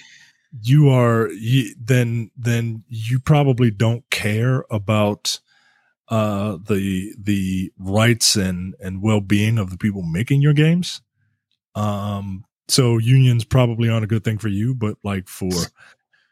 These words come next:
people with, uh, empathy, you know, and, and, and, um, who, who understand that, uh, the people making your games are human. Uh, there's a human being behind that, on the other side of that angry tweet. Um,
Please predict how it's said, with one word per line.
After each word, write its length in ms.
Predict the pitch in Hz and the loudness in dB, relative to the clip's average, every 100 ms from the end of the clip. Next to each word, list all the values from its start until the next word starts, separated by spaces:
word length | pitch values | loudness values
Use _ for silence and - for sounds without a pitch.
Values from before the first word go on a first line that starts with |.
| _ - | _ -2
people 360 | 139 139 135 | 2 4 4
with, 280 | 120 110 - 107 | 4 2 0 -4
uh, 400 | 92 85 80 78 | -4 -4 -6 -2
empathy, 540 | 123 151 139 143 160 - _ _ _ | 2 2 4 2 2 -2 _ _ _
you 160 | 131 | -4
know, 300 | 117 92 131 | 0 0 0
and, 340 | 107 87 82 80 | -2 -4 -8 -10
and, 440 | 98 90 85 87 - | -10 -10 -12 -16 -16
and, 320 | 90 90 85 | -14 -12 -10
um, 500 | 87 82 85 80 82 - _ _ _ _ _ - | -10 -8 -12 -14 -18 -20 _ _ _ _ _ -4
who, 320 | 120 113 107 | 0 0 0
who 120 | 120 | 0
understand 600 | 110 110 104 - 104 117 | 2 2 0 2 2 2
that, 280 | 101 95 - | 0 -4 -4
uh, 300 | 92 90 87 | -4 -2 -4
the 100 | 87 | -8
people 260 | 82 117 110 | 0 0 0
making 280 | 101 104 98 | -2 -4 -4
your 80 | |
games 380 | 92 95 107 104 | -4 -2 -2 -2
are 180 | 95 90 | -4 -4
human. 440 | - 120 120 131 - _ _ _ _ _ _ _ | 0 2 4 4 2 _ _ _ _ _ _ _
Uh, 240 | 92 92 95 | -10 -8 -4
there's 180 | 107 95 | -2 0
a 20 | |
human 260 | 120 113 | 2 2
being 300 | 101 117 120 | 2 2 4
behind 320 | 123 120 123 120 | 4 4 4 2
that, 220 | 120 117 _ | 0 -4 _
on 120 | 117 | -4
the 100 | 113 | 0
other 140 | 113 113 | 0 0
side 280 | - 123 | 0 2
of 80 | 120 | 2
that 160 | 113 110 | 0 0
angry 280 | 120 113 104 | 0 -2 -4
tweet. 300 | - 151 - _ _ _ _ _ _ _ - | -4 -6 -8 _ _ _ _ _ _ _ -4
Um, 680 | 123 127 127 127 127 127 | 0 0 0 0 -2 -4